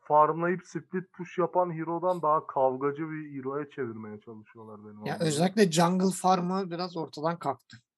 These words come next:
Speaker 1: Ya,
Speaker 2: Yani.
Speaker 1: e, hani hala lazerin alan hasarıyla farmlar ama mesela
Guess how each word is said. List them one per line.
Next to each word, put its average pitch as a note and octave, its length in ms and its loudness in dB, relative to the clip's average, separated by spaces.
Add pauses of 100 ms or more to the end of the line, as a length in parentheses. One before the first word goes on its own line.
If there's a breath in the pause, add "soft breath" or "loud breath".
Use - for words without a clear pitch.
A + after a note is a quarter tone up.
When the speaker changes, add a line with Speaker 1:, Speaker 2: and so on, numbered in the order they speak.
(520)
Speaker 1:
Ya, C3 180 0
Speaker 2:
Yani. B2+ 220 -12
Speaker 1:
e, - 120 -14 (280)
hani D3+ 400 -2
hala D#3+ 580 6
lazerin D3 480 2
alan D#3 320 0
hasarıyla D#3+ 560 2
farmlar E3 540 2
ama G#3+ 300 0
mesela D3+ 440 2